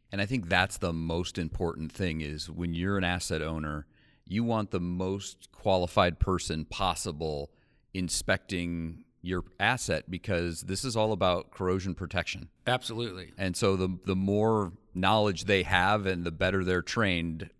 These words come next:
Speaker 2: The better, the better they're gonna be able to do it. That more experience they have, the better they're gonna be able to do that job. So absolutely.
Speaker 1: And talk a little bit about, you know, we're seeing all this money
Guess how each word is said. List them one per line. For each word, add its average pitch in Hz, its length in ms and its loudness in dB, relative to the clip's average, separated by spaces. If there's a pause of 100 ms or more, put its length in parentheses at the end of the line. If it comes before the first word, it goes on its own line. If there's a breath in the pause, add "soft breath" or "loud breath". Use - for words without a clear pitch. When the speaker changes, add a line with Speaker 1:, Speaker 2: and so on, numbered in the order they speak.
Speaker 2:
The 113 60 -10
better, 120 320 0
the 113 140 -8
better 123 260 2
they're 120 100 0
gonna 117 160 -2
be 113 100 0
able 107 160 -2
to 101 60 -6
do 113 120 -4
it. 117 140 -10
That 113 160 -4
more 147 200 4
experience 131 580 0
they 113 140 -4
have, 101 260 -6
the 107 80 -8
better 120 260 0
they're 113 100 -4
gonna 110 140 -6
be 107 100 -8
able 101 160 -8
to 101 100 -14
do 95 80 -12
that 92 200 -16
job. 92 320 -18
So 117 220 -10
absolutely. 104 720 -6
Speaker 1:
And 117 160 0
talk - 280 -4
a 165 40 -12
little 131 280 2
bit 113 120 2
about, 92 280 2
you 98 100 -2
know, 95 200 4
we're 95 220 2
seeing 135 320 4
all 110 140 4
this 98 260 2
money 95 400 2